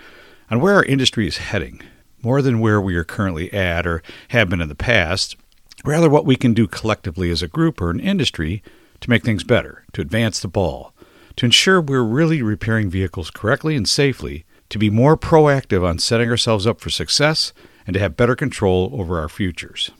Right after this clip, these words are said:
The advancements in today's vehicle technology, the amount of interactivity with its surroundings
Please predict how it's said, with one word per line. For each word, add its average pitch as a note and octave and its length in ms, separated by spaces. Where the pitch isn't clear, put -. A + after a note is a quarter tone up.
The E2+ 120
advancements B2 720
in G#2+ 80
today's F#2 440
vehicle G2 340
technology, F2 720
the G2+ 100
amount A2 260
of G#2 100
interactivity F#2+ 880
with F2+ 220
its C#2+ 100
surroundings G2 760